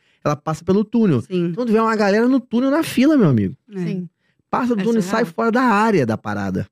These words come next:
Speaker 3: Aham.
Speaker 1: Entendeu? Hoje tá assim, a Rise of the Resistance vai e sai fora da área da parada. Aí quem olha aquilo ali fala, meu amigo, eu vou perder quatro horas aqui.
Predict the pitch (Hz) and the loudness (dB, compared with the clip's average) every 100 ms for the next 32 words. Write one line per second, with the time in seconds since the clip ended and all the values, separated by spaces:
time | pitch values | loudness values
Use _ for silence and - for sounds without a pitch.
0 | _ - 202 202 190 104 117 175 _ _ | _ -4 0 2 2 0 0 -2 _ _
1 | - 117 131 180 - 226 185 127 113 117 | -2 -2 -2 -4 -4 0 0 0 -2 -2
2 | 110 104 113 127 123 127 139 165 165 160 | 0 0 0 0 0 0 0 0 -2 -2
3 | - 156 160 - _ _ 226 240 226 214 | 0 2 0 -2 _ _ 0 2 2 0
4 | 208 214 208 180 165 175 175 202 131 127 | -2 -4 -2 0 2 4 4 4 4 2
5 | 151 180 175 196 269 - 359 320 269 | 0 0 -2 0 -2 0 0 2 0